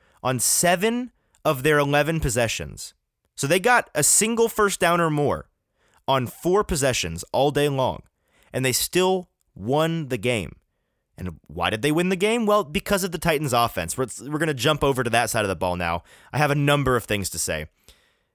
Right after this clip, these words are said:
First of all, they get what they deserve. There are no excuses for thirteen turnovers in four games. Thirteen turnovers in four games.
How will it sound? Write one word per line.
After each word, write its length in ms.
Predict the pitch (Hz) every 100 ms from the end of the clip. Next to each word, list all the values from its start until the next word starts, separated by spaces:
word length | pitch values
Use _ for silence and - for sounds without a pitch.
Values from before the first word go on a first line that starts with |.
| _
First 260 | - 220 -
of 60 |
all, 120 | 135 104
they 200 | 92 131
get 180 | 175
what 140 | 180 175
they 100 | 143
deserve. 540 | 120 104 117 78 - _ _ _ -
There 320 | 117 151 202
are 160 | 175 175
no 520 | 160 165 180 220 254
excuses 880 | 220 - - 185 196 - - - - _ _ _ -
for 100 | 139
thirteen 480 | - 170 - 151
turnovers 600 | 139 143 123 92 82 - - _ -
in 160 | 131
four 460 | 113 - 156 156 147
games. 560 | 117 104 76 67 - - _ _ _ _
Thirteen 800 | _ - 247 - - 196 208 208
turnovers 640 | 196 180 165 135 110 110 -
in 180 | 123 117
four 320 | - 131 127
games. 500 | 113 104 69 - -